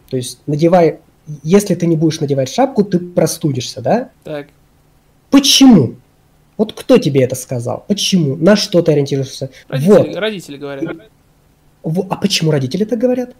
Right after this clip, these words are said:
Speaker 2: Потому что на улице холодно, и они считают, что, напри-, когда ты
Speaker 1: Нет,
Speaker 2: надеваешь
Speaker 1: потому
Speaker 2: шапку,
Speaker 1: что
Speaker 2: ты
Speaker 1: им это сказали.
Speaker 2: Ну.
Speaker 1: Откуда это вообще пошло? И вот как бы это разбирается. То есть приходит какой-то назойливый ведущий, и он врывается:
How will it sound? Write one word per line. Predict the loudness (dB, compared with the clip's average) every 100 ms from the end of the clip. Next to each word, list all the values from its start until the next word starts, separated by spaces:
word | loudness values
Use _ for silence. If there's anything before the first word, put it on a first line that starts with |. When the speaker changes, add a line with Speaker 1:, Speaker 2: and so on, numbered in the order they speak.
| -18
Speaker 2:
Потому | -12 -10 -10
что | -12 -8 -8
на | -6 -8
улице | -8 -12 -16
холодно, | -12 -10 -10 -10 -12 -12
и | -12
они | -14
считают, | -14 -12 -12
что, | -12 -14
напри-, | -14 -14 -16 -10
когда | -10 -6
ты |
Speaker 1:
Нет, | 0 2
Speaker 2:
надеваешь | 2 0
Speaker 1:
потому | -6 -8
Speaker 2:
шапку, | -10 -4 -2
Speaker 1:
что | -2
Speaker 2:
ты | -4
Speaker 1:
им | -4
это | -2 -2 -4
сказали. | -6 -4 -4 -6 -8 -14 _ _ _ _ _ _ _ -20
Speaker 2:
Ну. | -20 -18 -20 -20 -20 -8
Speaker 1:
Откуда | -6 -4 0 0 0
это | 0
вообще | -2 -2 -4
пошло? | -4 -4 2 2 2 -6 _ _ _
И | -2
вот | 0 2
как | 2 2
бы | 4
это | 4 4
разбирается. | 2 4 4 4 0 -4 -12
То | -6
есть | -6 -6
приходит | -4 -2 4 4 4
какой-то | 2 0 0 0
назойливый | 0 2 2 2 0
ведущий, | -2 -4 -6 -4 -6 -2
и | 0
он | 2
врывается: | 2 2 0 -6